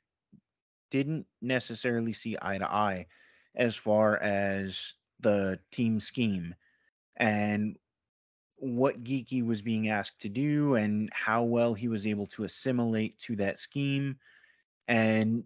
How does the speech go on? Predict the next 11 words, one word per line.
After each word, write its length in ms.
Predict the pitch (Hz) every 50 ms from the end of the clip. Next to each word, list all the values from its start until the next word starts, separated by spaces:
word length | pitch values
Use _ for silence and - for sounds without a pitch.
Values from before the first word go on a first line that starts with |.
| - _ _ _ _ _ _ _ _ _ _ _ _ _ _ _ _ _ _ _ _ _ _ _ _ _ _ -
maybe 760 | 139 123 120 123 135 147 160 170 170 165 165 165 160 151 117 - - 117 -
it 160 | - 135 139
wasn't 440 | 120 139 147 165 160 160 190 - -
that 120 | 135 135 -
he 160 | - 151 143
didn't 360 | 113 107 117 113 123 131 -
necessarily 720 | 110 117 117 - - 113 - - 120 120 120 120 120 113
take 240 | - - 117 104 -
another 280 | 107 104 107 104 107 101
step 320 | - - - 101 - -
forward 300 | - - 147 139 127 120